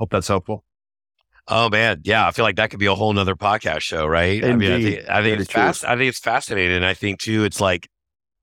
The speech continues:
Speaker 2: you, we're, I feel like we, I've always said this, you know, we're walking wounded from our middle school years, you know, where we,
Speaker 1: Yeah.
Speaker 2: we are growing up. It's, it's about parent approval.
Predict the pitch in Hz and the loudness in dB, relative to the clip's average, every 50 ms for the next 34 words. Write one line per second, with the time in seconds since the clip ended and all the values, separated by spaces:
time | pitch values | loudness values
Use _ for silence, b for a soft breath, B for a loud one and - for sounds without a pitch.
0 | _ - - 113 117 120 120 131 120 117 120 - - 139 127 117 104 113 120 117 | _ -8 -6 -4 -2 0 0 2 2 2 0 0 0 0 0 0 0 -2 0 0
1 | 120 117 117 131 127 113 - - 107 82 80 78 - - - - 90 87 85 82 | 0 0 0 0 -2 0 0 0 0 0 0 -4 -4 -4 -6 -2 0 0 2 2
2 | 87 90 90 95 104 113 110 - 113 101 92 92 92 90 87 85 73 - - 90 | 2 2 2 2 0 0 -2 -4 -4 -2 0 0 0 0 0 -2 -2 -2 -4 -2
3 | 78 78 78 73 73 78 78 78 - - - 69 67 65 64 60 62 - - - | -2 0 -2 0 0 0 -2 -2 -4 -4 -4 -2 -2 0 -2 -2 -2 -4 -6 -4
4 | - 80 80 80 78 73 71 78 82 82 80 82 82 80 82 82 - - 127 117 | -2 -2 0 0 0 0 -2 -2 -2 -2 -4 -4 -6 -4 -2 -2 0 0 0 -2
5 | - _ _ - 120 123 120 113 101 110 147 156 147 127 123 143 156 139 98 92 | -4 _ _ -4 -2 0 0 0 0 0 0 2 2 2 2 2 2 2 0 0
6 | 107 107 98 - - 110 104 - 101 92 101 90 80 - - - 113 104 98 76 | -2 -4 -4 -2 -4 -4 -4 -4 -2 -2 -2 -2 -2 -4 -4 -2 0 0 0 -2
7 | - - - - 85 82 69 67 65 71 78 | -4 -8 -4 -2 -2 -2 -2 -2 -4 -6 -8